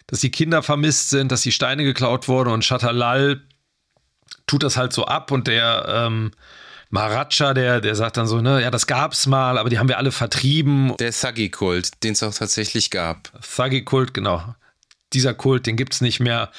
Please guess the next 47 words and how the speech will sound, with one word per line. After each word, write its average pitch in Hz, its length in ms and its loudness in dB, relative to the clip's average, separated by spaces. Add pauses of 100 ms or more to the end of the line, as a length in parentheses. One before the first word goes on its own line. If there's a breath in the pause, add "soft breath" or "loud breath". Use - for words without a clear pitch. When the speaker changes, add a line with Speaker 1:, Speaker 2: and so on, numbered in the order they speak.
(320 loud breath)
Speaker 1:
Alles 156 240 -4
tippitoppi 170 540 0
bei 180 100 0
uns 170 240 0
im 156 100 0
Palast. 135 540 0 (1000 loud breath)
Ähm, 131 460 2 (380)
und 131 100 2
danach 170 260 0
kommt 180 360 -2 (1120)
eine 139 240 -2
Szene, 220 680 0 (840)
die 131 120 4
ich 135 100 2
ja 123 100 2
sehr 156 260 2
mag, 131 420 -2
die 127 180 2
fand 156 200 0
ich 135 100 0
früher, 160 200 2
als 143 140 -2
ich 110 80 -2
jung 156 180 2
war, 120 100 0
doof. 143 640 2 (300)
Speaker 2:
Die 110 160 -2
fand 131 200 -2
ich 127 100 -2
als, - 320 -2
Speaker 1:
<laughs> - 20 -2
Speaker 2:
ja, 120 200 0
die 123 220 -2
fand 147 200 -4
ich, 135 80 -6
als 127 120 -2
ich 120 160 0
jung 170 160 0
war, 165 140 0
doof 165 200 0
und 151 60 2
die 131 60 0
finde 147 180 0
ich - 140 -2
heute 143 240 0
immer 135 240 0
noch. 104 260 -2